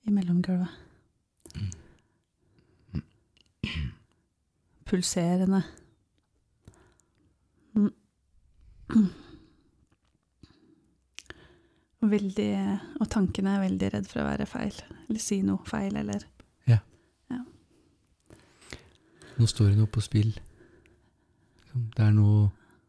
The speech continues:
Speaker 2: det er fare på ferde. Kanskje noen kan ta deg på et eller annet, eller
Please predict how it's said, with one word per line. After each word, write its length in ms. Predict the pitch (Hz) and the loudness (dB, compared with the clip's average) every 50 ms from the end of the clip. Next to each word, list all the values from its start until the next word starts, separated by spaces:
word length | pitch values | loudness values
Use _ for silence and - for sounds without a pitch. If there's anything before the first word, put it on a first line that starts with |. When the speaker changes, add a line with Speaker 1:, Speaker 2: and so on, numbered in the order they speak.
| _ _ _ _ _ _ _ _ _ _ _ - - _ _ _ _ _ _ _ _ - - _ | _ _ _ _ _ _ _ _ _ _ _ -20 -20 _ _ _ _ _ _ _ _ -20 -20 _
Speaker 2:
det 240 | - 151 131 107 104 | -20 -8 -2 0 0
er 80 | 104 | 0
fare 320 | - - 110 98 90 92 90 | 0 0 0 0 0 0 -2
på 160 | - - 101 | -4 -6 -4
ferde. 400 | - 92 87 87 90 90 92 92 - - | -2 -2 0 0 0 -2 -4 -6 -10 -14
Kanskje 300 | - - 104 98 104 104 | -6 -4 -2 -2 0 0
noen 100 | 101 98 | 0 0
kan 200 | 98 - 101 98 92 | 0 2 0 0 2
ta 160 | - 95 90 | 2 2 2
deg 140 | 85 87 85 | 2 2 0
på 100 | - 95 | 0 0
et 120 | 90 - - | -2 0 0
eller 100 | 92 90 | 2 2
annet, 260 | 90 90 92 - - | 2 2 0 0 -2
eller 280 | 92 90 90 90 - | -2 0 -2 -2 -4